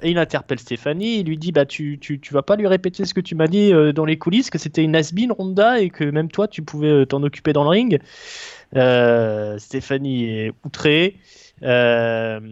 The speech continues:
là-dessus, Triple H débarque, il va essayer de calmer, euh, Ronda. Euh, il se fait passer à travers la table.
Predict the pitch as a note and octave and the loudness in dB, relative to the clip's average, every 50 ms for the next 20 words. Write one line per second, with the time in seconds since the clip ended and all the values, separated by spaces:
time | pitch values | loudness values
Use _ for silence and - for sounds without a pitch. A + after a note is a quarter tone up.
0 | G#2+ A2 A2+ - - - A2+ A2+ A#2 B2 B2+ B2+ D3 D#3 D3+ - - - E3+ E3+ | -20 -20 -20 -20 -20 -20 -20 -20 -16 -12 -2 0 2 2 0 -2 -10 -10 -8 -6
1 | E3 D#3 C3+ C3 - - E3 - - D3+ D3 D3+ D3 C3+ - - - - D#3 D#3 | -6 -6 -8 -8 -8 -10 -10 -2 0 2 2 4 2 2 -2 -8 -2 -2 -2 0
2 | C#3+ D3 C#3+ D3 D3 - - - - C#3 B2 B2+ C3 - - C#3+ C#3+ C#3 _ _ | 2 2 2 2 2 0 -2 -4 -8 -8 -6 -6 -8 -8 -8 -10 -10 -10 _ _
3 | - D3 C#3 C#3 C#3+ D3 D3 C#3 B2+ A#2+ A#2 A#2 A2+ A2+ A2 A2 A2 A2 A2 G#2+ | -4 -4 -4 -4 -4 -4 -2 -2 0 0 0 0 0 -2 -2 -2 -4 -4 -6 -8
4 | G#2+ A#2+ C#3 C#3+ C#3+ C3+ C#3 C#3+ D3 D#3 E3+ F#3 G3 - _ _ _ _ _ _ | -8 -6 -6 -4 0 2 4 4 4 4 4 2 0 -4 _ _ _ _ _ _
5 | _ _ _ _ _ _ _ _ _ _ _ - - B2 A#2 A2 A2 A2 G#2+ G#2 | _ _ _ _ _ _ _ _ _ _ _ -12 -8 -4 -4 -2 -2 -2 -2 -2
6 | G#2 G2+ G2+ G2+ G2 G2 G2 G2+ G#2 F#2 F#2+ G2 B1+ - - - C#3 - - - | -2 -2 -4 -4 -4 -6 -6 -6 -6 -6 -6 -6 -8 -10 -12 -12 -14 -14 -4 -4
7 | D#3+ D3+ D3+ C#3+ C#3 C3 - - - C3+ B2+ B2 B2 - D3 D3 - - D#3+ C#3 | -4 -2 0 -2 -2 -2 -4 -4 0 0 2 2 0 -2 -6 -6 -2 -4 -2 0
8 | C#3+ B2+ A#2+ A#2+ A#2+ A#2+ - A#2+ A#2 B2 C3+ D3+ D#3+ | 0 2 0 0 -2 0 0 2 2 2 0 -2 -6